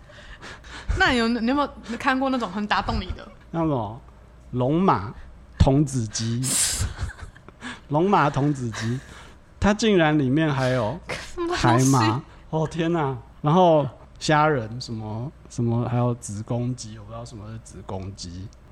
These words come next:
Speaker 2: 然后加一些东西，然后什么适用于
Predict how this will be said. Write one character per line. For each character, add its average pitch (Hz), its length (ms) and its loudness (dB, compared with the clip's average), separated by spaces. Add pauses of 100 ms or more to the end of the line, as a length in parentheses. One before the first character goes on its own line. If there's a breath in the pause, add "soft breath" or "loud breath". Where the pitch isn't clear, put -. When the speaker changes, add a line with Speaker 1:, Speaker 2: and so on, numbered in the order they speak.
Speaker 2:
然 117 100 -4
后 139 120 -2
加 131 280 -6
一 127 40 -8
些 120 160 -12
东 117 200 -12
西， 120 100 -10
然 127 140 -8
后 139 160 -4
什 - 140 -14
么 113 200 -4
适 170 280 0
用 165 220 6
于 123 220 2